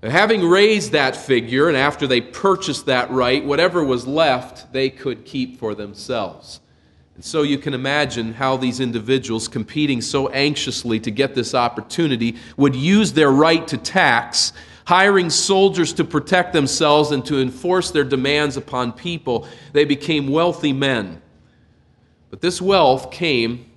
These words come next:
at a high personal cost. Rome may have appreciated their services, but their fellow Israelites, you can imagine, certainly did not. In Jesus' day, the rabbis of Israel classed tax collectors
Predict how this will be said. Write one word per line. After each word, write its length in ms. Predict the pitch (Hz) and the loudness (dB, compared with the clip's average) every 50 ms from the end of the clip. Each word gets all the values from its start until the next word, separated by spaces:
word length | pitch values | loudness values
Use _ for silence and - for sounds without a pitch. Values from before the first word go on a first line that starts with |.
| _ _ _ _ _ _ _ _ - | _ _ _ _ _ _ _ _ -12
at 80 | - 113 | -8 -8
a 60 | 113 | -8
high 340 | 104 - 147 143 147 147 143 | -4 -2 0 2 2 2 0
personal 540 | - - - - 143 123 - - 127 107 98 | -2 -4 -4 -2 -2 -2 -2 -4 -4 -6 -6
cost. 720 | - - - 139 127 101 82 - - - - - - - _ _ _ _ _ _ _ _ _ _ _ _ _ _ _ _ - | -6 -4 -2 0 0 0 -2 -4 -8 -10 -10 -10 -14 -20 _ _ _ _ _ _ _ _ _ _ _ _ _ _ _ _ -2
Rome 520 | 113 131 147 160 160 151 147 139 135 - - | 0 2 4 4 4 4 2 0 -4 -6 -4
may 160 | 127 135 139 | -2 0 2
have 160 | 139 139 127 | 2 0 0
appreciated 720 | 117 - - - 151 135 120 - - 131 127 120 117 113 107 | -2 -4 -4 -2 -2 -2 -2 -2 -2 0 0 0 0 0 -2
their 140 | 110 107 101 | -2 -4 -4
services, 720 | - - - 131 113 110 107 113 110 - 127 123 131 131 | -4 -4 -2 -2 0 0 -2 -4 -4 -4 -4 -4 -4 -4
but 180 | - - 123 113 | -4 -6 -4 -2
their 140 | - 120 113 | -2 -2 -2
fellow 420 | - - 170 156 147 131 123 - | -2 0 2 2 4 4 2 2
Israelites, 680 | 147 151 151 147 131 120 110 104 104 104 104 107 - - | 0 -2 -2 0 0 0 0 2 0 0 -2 -2 -4 -6
you 60 | 120 | -8
can 160 | - - 123 113 | -6 -4 -4 -4
imagine, 440 | 107 117 117 117 113 107 113 107 | -2 -2 -2 -2 -2 -4 -4 -6
certainly 440 | 101 - - 143 135 - 127 127 113 | -6 -6 -4 -2 -2 -2 -2 -4 -6
did 220 | 95 110 104 92 101 | -4 -4 -6 -6 -4
not. 460 | 110 117 110 95 80 - - - - _ _ _ _ _ _ _ _ _ _ _ _ _ _ _ _ _ _ _ _ _ _ _ _ _ _ _ _ _ - | -4 -4 -2 -4 -4 -6 -10 -20 -20 _ _ _ _ _ _ _ _ _ _ _ _ _ _ _ _ _ _ _ _ _ _ _ _ _ _ _ _ _ -2
In 160 | 127 131 131 | -2 -2 0
Jesus' 480 | - - 175 208 226 202 214 190 - - | 0 2 2 4 4 4 2 2 0 0
day, 320 | 127 147 160 160 165 165 | 2 2 4 4 4 4
the 100 | 156 147 | 4 4
rabbis 680 | 135 143 151 165 190 190 160 165 147 143 139 135 123 139 | 4 4 4 6 4 4 4 4 4 4 4 2 0 -2
of 100 | 120 131 | 0 0
Israel 340 | 151 151 117 135 131 123 | 0 0 2 2 2 2
classed 800 | 120 123 - - 175 175 175 170 175 180 175 - - - - - | 2 0 -6 -4 0 2 4 4 4 4 2 0 -4 -8 -10 -12
tax 400 | - - 190 175 175 175 - - | -6 0 2 2 2 2 -2 -6
collectors 760 | - - 156 143 127 120 120 117 - 131 123 123 120 - | -6 -2 0 2 2 2 0 0 0 0 0 0 -2 -6